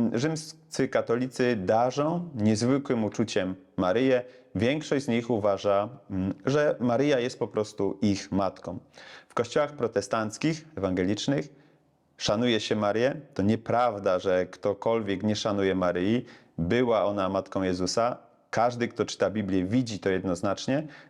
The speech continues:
Natomiast, y, nie traktuje się jej jako matki. Inaczej są rozumiane te słowa Pana Jezusa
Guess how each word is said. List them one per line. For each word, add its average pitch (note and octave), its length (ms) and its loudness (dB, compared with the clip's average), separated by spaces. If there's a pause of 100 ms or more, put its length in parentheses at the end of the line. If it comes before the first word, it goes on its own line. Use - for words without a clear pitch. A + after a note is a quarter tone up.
Natomiast, C3 720 -2
y, G2+ 280 2 (300)
nie A#2 280 4
traktuje A#2+ 420 -2
się G2+ 160 -2
jej G2 100 2
jako F#2 220 0
matki. A#2 500 -2 (360)
Inaczej G#2+ 400 2
są A#2 200 -2
rozumiane A2+ 480 0
te A2 120 -2
słowa A2+ 400 0 (320)
Pana G#2+ 240 0
Jezusa G#2+ 500 0